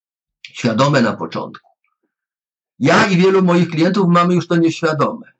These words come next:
Aha, w tej rzeczywistości, w tej sytuacji to są rzeczy fajne.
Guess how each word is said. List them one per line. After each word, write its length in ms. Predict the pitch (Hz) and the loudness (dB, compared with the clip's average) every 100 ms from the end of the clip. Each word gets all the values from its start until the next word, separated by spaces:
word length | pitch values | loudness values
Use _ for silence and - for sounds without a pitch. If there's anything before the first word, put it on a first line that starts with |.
| _ _ _ _ _ _ | _ _ _ _ _ _
Aha, 640 | 170 170 - 165 220 285 285 _ _ _ _ _ | -4 -2 -2 0 2 0 -4 _ _ _ _ _
w 160 | - - | -20 -4
tej 240 | 240 277 | 0 2
rzeczywistości, 960 | 202 196 190 180 165 - - 127 127 170 | 2 2 0 0 0 0 0 0 0 -4
w 100 | 160 | -2
tej 200 | 220 233 | 0 0
sytuacji 1040 | - 202 - 160 127 117 117 - 160 233 233 _ _ _ - | 0 -2 0 2 2 0 -4 -8 -2 -2 -2 _ _ _ -2
to 240 | 208 269 | 0 0
są 400 | - 240 247 208 | 0 0 2 0
rzeczy 460 | 143 151 170 202 180 | 0 0 0 -2 -2
fajne. 680 | - 113 95 98 98 120 | -2 -6 -6 -10 -14 -16